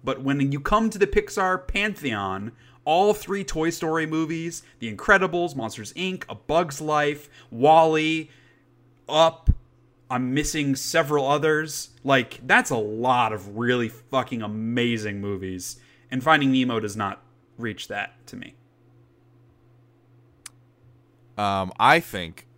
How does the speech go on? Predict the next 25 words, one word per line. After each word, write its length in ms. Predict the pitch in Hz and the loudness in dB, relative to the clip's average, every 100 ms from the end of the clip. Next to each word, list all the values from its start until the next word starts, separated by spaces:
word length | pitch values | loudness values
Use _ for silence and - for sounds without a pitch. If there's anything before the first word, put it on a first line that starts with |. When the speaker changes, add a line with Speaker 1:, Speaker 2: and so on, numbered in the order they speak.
| - | -2
Speaker 2:
as 180 | 131 151 | -2 0
someone 340 | - 156 127 | -2 -2 -2
who 120 | 127 | -4
works 300 | 104 107 - | -4 -4 -6
with 100 | 101 | -10
special 360 | - 95 95 87 | -6 -8 -6 -8
needs 460 | 98 95 85 82 | -8 -8 -8 -10
and 320 | 90 90 85 - | -12 -14 -14 -12
children 400 | - 101 95 92 | -8 -6 -6 -8
with 120 | 87 | -10
physical 360 | - 104 95 87 | -6 -6 -6 -10
disabilities, 840 | 87 90 95 101 87 85 82 - _ _ - | -10 -8 -4 -4 -4 -8 -12 -14 _ _ -4
I 160 | 117 131 | -2 -2
think 240 | 135 113 | -6 -10
Finding 440 | - 113 107 98 | -4 -4 -2 -6
Nemo 460 | 95 95 92 87 87 | -8 -6 -6 -6 -6
is 560 | 90 87 85 82 85 - _ _ _ _ _ _ _ _ _ | -6 -6 -6 -8 -10 -12 _ _ _ _ _ _ _ _ _
very 420 | 120 107 117 117 113 | -8 -2 0 0 -4
important 720 | 104 - - 117 143 151 - | -8 -6 -4 -4 -6 -12 -8
because 280 | 113 117 107 | -4 -4 -2
there 120 | 107 | -2
are 100 | 104 | -2
not 340 | 107 117 117 | 0 2 2
enough 460 | 110 107 107 110 117 | -2 -4 -2 -2 -2
films 1120 | - - - - 113 110 104 101 101 - - | -8 -18 -18 -6 -4 -2 -4 -6 -8 -8 -10